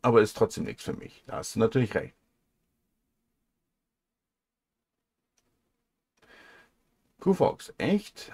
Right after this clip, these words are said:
Antworten die bei Ledger gar nicht? Nö, überhaupt nicht. Das ist ja die große Frechheit und ich hab's dir sogar schon zweimal hingeschickt.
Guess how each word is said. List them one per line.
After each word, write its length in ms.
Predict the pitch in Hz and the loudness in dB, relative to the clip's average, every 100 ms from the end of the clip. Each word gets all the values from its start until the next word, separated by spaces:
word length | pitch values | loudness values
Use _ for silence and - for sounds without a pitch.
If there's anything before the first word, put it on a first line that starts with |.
| - | -4
Antworten 600 | 120 156 151 - - 110 | -2 0 0 0 -2 -2
die 140 | 123 | -2
bei 200 | 120 98 | 2 4
Ledger 400 | 92 82 104 85 | 4 2 0 0
gar 220 | 78 78 107 | 0 0 2
nicht? 400 | 151 - - - _ _ _ - | 0 -2 -16 -20 _ _ _ -6
Nö, 460 | 87 - 78 175 - _ _ _ _ _ _ _ _ _ - | -6 -4 -2 -2 -4 _ _ _ _ _ _ _ _ _ -4
überhaupt 440 | 82 101 - - | 0 2 0 -4
nicht. 300 | - - - _ _ _ - | -14 -14 -20 _ _ _ -12
Das 140 | 85 | -6
ist 140 | 139 | -4
ja 80 | 123 | -2
die 120 | - | -4
große 320 | - 139 139 - | -2 0 0 -2
Frechheit 360 | - 139 - | -2 -2 -4
und 80 | 87 | -6
ich 80 | 85 | -6
hab's 120 | - | -4
dir 100 | 92 | -4
sogar 200 | 95 90 | -4 -4
schon 180 | 92 85 | -4 -2
zweimal 340 | - 101 82 | 2 2 2
hingeschickt. 380 | - - - | -2 -10 -12